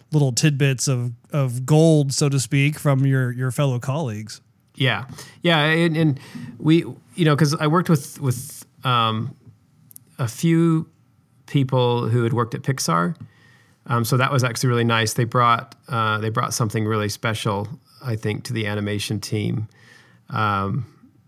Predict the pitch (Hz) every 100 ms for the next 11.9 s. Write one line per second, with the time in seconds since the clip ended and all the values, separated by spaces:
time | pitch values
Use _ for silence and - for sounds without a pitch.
0 | _ _ - 170 170 180 180 185 160 180
1 | 151 117 156 135 95 131 131 120 110 107
2 | 110 113 123 117 120 120 117 135 139 131
3 | 127 120 117 123 123 104 104 - _ -
4 | - _ _ 156 110 104 101 101 98 104
5 | _ _ _ _ _ _ _ _ _ _
6 | _ _ _ _ - 123 98 147 135 120
7 | 107 120 117 104 113 104 156 156 139 104
8 | - 127 117 113 113 113 175 214 156 127
9 | 120 131 123 110 110 123 139 123 113 -
10 | - - - _ - 110 104 101 98 120
11 | 127 135 113 117 113 110 107 -